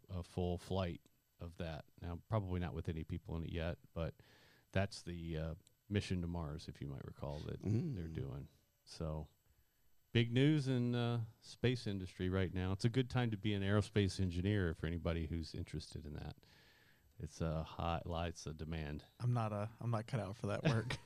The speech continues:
Speaker 3: <laughs>
Speaker 1: A rocket scientist? You
Speaker 3: Yeah.
Speaker 1: don't wanna be a rocket scientist?
Speaker 2: We know a few people who do that, but no, it's not.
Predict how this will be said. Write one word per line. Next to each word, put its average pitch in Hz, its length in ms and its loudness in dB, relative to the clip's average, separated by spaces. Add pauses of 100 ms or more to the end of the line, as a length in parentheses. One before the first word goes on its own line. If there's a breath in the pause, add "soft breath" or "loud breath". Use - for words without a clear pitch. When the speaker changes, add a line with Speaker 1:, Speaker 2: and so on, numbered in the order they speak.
(200)
Speaker 3:
<laughs> - 360 -2
Speaker 1:
A 139 60 4
rocket 131 380 4
scientist? 160 640 4
You 135 60 2
Speaker 3:
Yeah. 123 60 4
Speaker 1:
don't 143 80 8
wanna 135 80 2
be 127 80 2
a 120 60 2
rocket 151 380 0
scientist? 160 400 -6 (160)
Speaker 2:
We 143 80 10
know 160 180 10
a 190 40 2
few - 160 -2
people 131 260 2
who 107 100 4
do 170 200 0
that, 90 240 -2
but 95 120 -2
no, 90 300 4
it's - 160 0
not. 85 180 -2